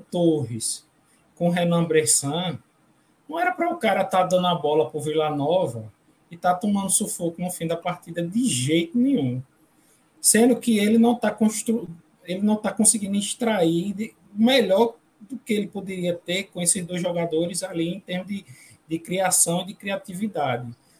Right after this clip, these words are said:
Por exemplo, Diego Torres sempre vinha bem, jogando por demais, num centralizado, ou até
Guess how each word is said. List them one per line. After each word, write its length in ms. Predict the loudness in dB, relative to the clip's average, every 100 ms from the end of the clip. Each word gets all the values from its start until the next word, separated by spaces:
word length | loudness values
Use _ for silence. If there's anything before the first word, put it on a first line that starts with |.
| _ -6
Por 120 | 0
exemplo, 280 | 2 0 -4
Diego 360 | -6 -4 -4 -8
Torres 360 | -8 -6 0 2
sempre 320 | 2 -2 -4
vinha 260 | -6 -6
bem, 1000 | -6 0 0 2 -2 -2 -2 -2 -4 -6
jogando 600 | -4 -2 -2 -4 -6 -6 -12 _ _ -6
por 160 | -2
demais, 560 | 0 0 0 -2 -2 -4
num 340 | -2 -2 -2 0
centralizado, 920 | 0 0 -2 0 0 -2 -2 0 0
ou 40 |
até 340 | -2 0 0